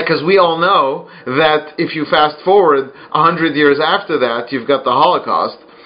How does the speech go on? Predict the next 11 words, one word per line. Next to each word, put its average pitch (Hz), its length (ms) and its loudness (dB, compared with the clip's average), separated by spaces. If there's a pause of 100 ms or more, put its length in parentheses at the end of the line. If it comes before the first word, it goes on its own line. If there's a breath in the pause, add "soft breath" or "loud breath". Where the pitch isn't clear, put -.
(260 loud breath)
So - 380 2
how 180 260 2
did 214 200 2
it 175 180 0
go 175 600 2 (240 loud breath)
from, 147 500 0 (120)
from 151 280 0
being 165 560 0
the 143 80 4
most 143 400 2 (280)
sophisticated 175 1000 0